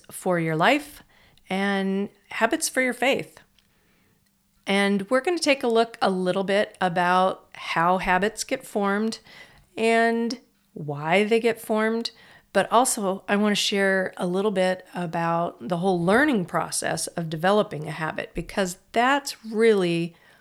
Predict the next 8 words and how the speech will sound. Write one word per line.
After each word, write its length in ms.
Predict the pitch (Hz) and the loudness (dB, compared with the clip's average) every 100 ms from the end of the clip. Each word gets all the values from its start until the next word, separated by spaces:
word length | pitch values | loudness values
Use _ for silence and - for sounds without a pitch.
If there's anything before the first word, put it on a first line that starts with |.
| _ | _
where 720 | 285 180 180 175 175 170 170 170 | -6 0 2 4 2 2 0 -2
the 180 | 175 | -2
magic 520 | 180 170 165 160 151 - | 0 0 0 -2 -6 -8
happens. 680 | 156 151 - - - - _ - - - - - | -12 -12 -14 -12 -12 -12 _ -20 -20 -20 -20 -6
So 580 | - 220 208 208 220 - | 2 4 6 6 4 2
let's 360 | 175 175 185 - | 0 0 0 4
dive 260 | 214 208 | 4 6
in. 280 | 214 170 | 4 2